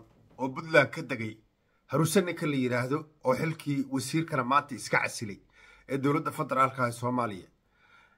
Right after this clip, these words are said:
Ee, ninka saddexaad oo hay'adaha ugu sarreeya waddanka ka mid ahaa, sida tusaale ahaan madaxweynahoo kale ugu sarreeya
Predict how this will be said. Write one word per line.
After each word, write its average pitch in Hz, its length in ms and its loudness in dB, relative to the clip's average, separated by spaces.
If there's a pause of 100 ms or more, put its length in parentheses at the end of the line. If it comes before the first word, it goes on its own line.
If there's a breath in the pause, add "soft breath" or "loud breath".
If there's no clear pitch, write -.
(200)
Ee, 147 460 2
ninka 175 320 -4
saddexaad 139 720 2 (1040 soft breath)
oo 139 340 4
hay'adaha 151 460 4
ugu 139 180 -10
sarreeya 127 640 -2
waddanka 127 500 -4
ka 147 120 -4
mid 127 140 -6
ahaa, 117 400 -6
sida 139 380 -2 (500 soft breath)
tusaale 131 300 -2
ahaan 147 240 6
madaxweynahoo 135 560 -2
kale 131 240 -2
ugu 127 140 -10
sarreeya 135 500 -2